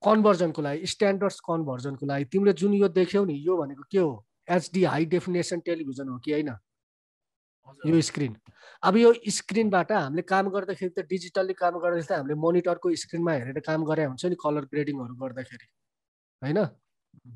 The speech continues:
Speaker 1: अब त्यही चिजलाई चाहिँ यो तिम्रो रिल जस्तो छ नि, हाम्रो पहिलाको एनालग सिस्टमको फिल्म प्रोजेक्सन गर्ने रिल यस्तै त हुन्छ नि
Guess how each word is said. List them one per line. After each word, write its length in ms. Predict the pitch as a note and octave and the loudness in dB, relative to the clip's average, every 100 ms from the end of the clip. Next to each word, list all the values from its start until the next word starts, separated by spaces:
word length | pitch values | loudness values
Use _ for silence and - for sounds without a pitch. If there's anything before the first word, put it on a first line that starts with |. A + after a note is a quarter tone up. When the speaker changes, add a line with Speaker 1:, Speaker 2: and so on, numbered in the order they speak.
| - _ _ - A#2+ _ - | -20 _ _ -20 -20 _ -8
Speaker 1:
अब 60 | |
त्यही 300 | - - A#3 | -6 4 4
चिजलाई 440 | G#3+ - G#3+ G#3 G3 | 4 0 2 4 4
चाहिँ 200 | G#3 A3 | 4 4
यो 140 | G3+ | 2
तिम्रो 300 | G3+ G3+ F#3+ | 0 -2 -2
रिल 260 | D#3 F#3 G#3+ | 0 -2 -2
जस्तो 300 | G#3 E3+ F3+ | -4 -6 -8
छ 100 | G3+ | -6
नि, 120 | G3 | -4
हाम्रो 200 | C3 C#3 | -4 -8
पहिलाको 480 | - F3+ F3 F3 F3 | 0 4 4 4 4
एनालग 400 | E3+ F3 F3 E3+ | 2 2 0 -2
सिस्टमको 560 | - - - D#3+ F3 | -6 -14 -6 -4 -2
फिल्म 460 | D#3+ - E3 E3+ E3 | -6 0 2 2 0
प्रोजेक्सन 560 | C#3 E3 D#3+ D#3+ F3 D#3+ | -2 -2 -2 -2 -4 -4
गर्ने 320 | D#3 D#3 D3+ | -2 -2 -2
रिल 240 | D3 D#3 | -2 -2
यस्तै 320 | D3+ - - | -4 -6 -6
त 100 | D#3+ | -4
हुन्छ 280 | F3 B2+ - | -4 -6 -10
नि 180 | A2+ A#2 | -16 -18